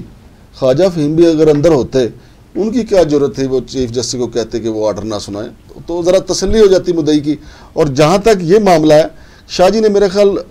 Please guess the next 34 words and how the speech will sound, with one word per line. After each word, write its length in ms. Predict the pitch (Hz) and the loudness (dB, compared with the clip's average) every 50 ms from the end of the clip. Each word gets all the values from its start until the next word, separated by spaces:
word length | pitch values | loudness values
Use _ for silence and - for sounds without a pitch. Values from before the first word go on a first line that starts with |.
| - - - | -18 -4 0
order 240 | 131 143 147 156 160 | 0 2 2 2 0
पूरा 240 | 160 - 160 160 160 156 - | -2 0 0 0 0 0 0
पढ़ा 220 | 143 143 156 147 | 0 2 2 2
नहीं 180 | 120 110 98 92 | 0 -2 -4 -6
है। 120 | 90 - - - - | -8 -12 -12 -6 -2
Order 280 | 131 139 151 160 190 | 0 0 2 0 0
में 120 | 196 196 202 | 0 0 0
ये 140 | 185 170 143 | 0 0 0
लिखा 280 | 123 117 - - 113 110 | -2 -4 -6 -4 -4 -4
हुआ 240 | 104 101 104 101 | -2 -2 -4 -4
है 180 | 104 113 139 - - - - - - - - - - - - | -4 -4 -4 -6 -10 -16 -20 -20 -20 -20 -20 -20 -20 -14 -8
जनाब 380 | - 131 - 131 131 - - - - - - - | -2 0 2 2 2 2 0 -4 -12 -20 -14 -10
अतर 200 | 101 120 117 120 127 | -10 -6 -4 -4 -2
मिनल्ला 340 | 123 120 123 123 135 - - | -2 -2 0 2 2 2 2
साहब 240 | - 131 113 104 101 | 2 0 -2 -2 -4
ने 120 | 110 117 - - - - - - - - - _ | -4 -6 -6 -8 -14 -20 -20 -20 -20 -20 -18 _
कि 360 | - - 190 190 160 120 - - - - - - | 2 4 6 6 6 4 2 -2 -10 -20 -20 -6
फौरी 260 | - 156 170 196 233 226 | 0 2 4 4 4 4
तौर 200 | 170 214 208 190 | 4 4 4 4
पे 100 | 165 185 | 4 2
मुकदमा 400 | 180 165 143 160 147 143 147 147 139 | 0 2 0 2 2 2 2 0 0
दर्ज 200 | 123 127 120 117 | 0 -2 -2 -2
ना 140 | 120 127 131 | -2 -2 -4
किया 200 | 131 123 151 160 | -4 -2 0 0
जाए, 160 | 156 160 160 160 | 2 2 2 0
अलबत्ता 480 | 165 - 135 131 120 135 135 - 160 160 | 0 -2 -4 -2 -2 -4 -2 -2 -2 0
एफ़आईए 460 | 151 151 135 - 147 143 143 151 170 165 | 0 -2 -2 -4 -6 -4 -2 -2 -2 -2
इसकी 200 | 147 - 156 147 | -2 -4 -6 -8
तहकीकात 560 | - - 127 117 117 127 - - 135 127 113 95 | -6 -4 -4 -4 -6 -8 -4 -2 -2 -2 0 -2
जारी 220 | 110 107 110 131 | -2 0 0 2
रखे, 240 | 147 160 156 160 185 | 0 0 0 0 0
उसको 260 | 175 160 - - 160 131 | -2 -2 -2 -4 -4 -4
जल्द 360 | 98 98 127 147 170 165 165 | -4 -2 0 0 2 2 0
अल 120 | 160 147 | 0 0